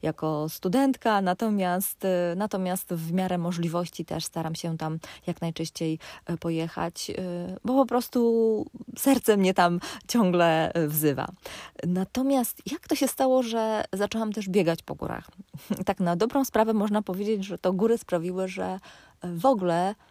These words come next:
e, zaczęłam biegać tak naprawdę, tak, tak mi się wydaje. E, jeżeli słuchaliście pierwszego odcinka, w którym opowiadałam wam moją historię,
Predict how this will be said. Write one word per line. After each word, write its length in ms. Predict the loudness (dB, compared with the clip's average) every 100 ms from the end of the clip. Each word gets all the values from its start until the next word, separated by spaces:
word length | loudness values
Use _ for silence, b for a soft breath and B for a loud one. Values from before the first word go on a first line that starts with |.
| b _ -12
e, 340 | -10 -10 -8 -6
zaczęłam 380 | 0 2 4
biegać 300 | 2 0 -4
tak 160 | -8 -8
naprawdę, 540 | -8 -6 -6 -6 -8
tak, 200 | -6 -8 -10 _ _
tak 180 | -6 -2
mi 100 | -4
się 120 | -2
wydaje. 440 | -4 -2 -4 -8 -10 B B
E, 180 | -6 -2
jeżeli 280 | -2 -2 -4
słuchaliście 460 | -6 -6 -6 -4 -4
pierwszego 460 | -4 -2 -2 0
odcinka, 380 | 0 -2 -4 -4
w 40 |
którym 240 | -4 -4 -4
opowiadałam 560 | -6 -4 2 4 4
wam 160 | 2 0
moją 300 | 0 -4 -6
historię, 760 | -6 -8 -6 -6 -6 -4 -2